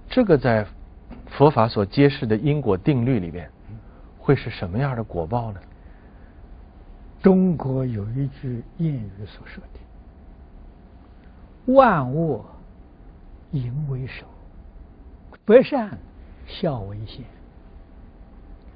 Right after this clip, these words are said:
Speaker 2: 所以这个淫，佛看得很重，是所有一切动乱的第一个因素。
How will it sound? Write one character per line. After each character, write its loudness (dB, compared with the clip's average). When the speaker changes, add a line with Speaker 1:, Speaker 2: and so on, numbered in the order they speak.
Speaker 2:
所 -2
以 -2
这 -6
个 -10
淫， 2
佛 -4
看 -6
得 -10
很 -12
重， -4
是 -8
所 2
有 4
一 4
切 -4
动 0
乱 -4
的 -12
第 -4
一 -6
个 -10
因 -10
素。 -18